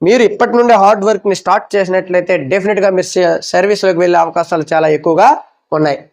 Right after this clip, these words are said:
అయితే చాలామంది నిరుద్యోగులు ఏం ప్రశ్నిస్తున్నారంటే, "సార్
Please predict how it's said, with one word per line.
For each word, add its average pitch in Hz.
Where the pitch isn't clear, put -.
అయితే 240
చాలామంది 269
నిరుద్యోగులు 269
ఏం 254
ప్రశ్నిస్తున్నారంటే, 262
"సార్ -